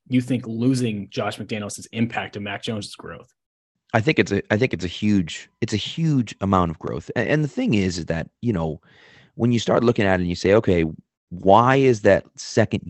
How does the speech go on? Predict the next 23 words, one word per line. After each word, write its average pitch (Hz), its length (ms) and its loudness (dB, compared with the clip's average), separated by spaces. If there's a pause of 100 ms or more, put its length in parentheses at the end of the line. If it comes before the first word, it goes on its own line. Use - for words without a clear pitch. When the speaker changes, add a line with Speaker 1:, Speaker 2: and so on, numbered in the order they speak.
Speaker 2:
year 95 240 4
leap 82 380 -6
such - 280 -2
a 85 60 -4
big 76 420 -4
deal?" 78 320 -8
That 113 140 0
second 196 260 -4
year 113 80 2
leap 135 160 0
such 92 160 -4
a - 20 -8
big 82 180 -2
deal 123 200 2
because 92 360 0
you're 98 80 2
the 92 100 -4
second 113 420 -2
year 104 360 -2
in 101 160 -2
that 92 220 0
system, - 540 -8
right? 90 260 2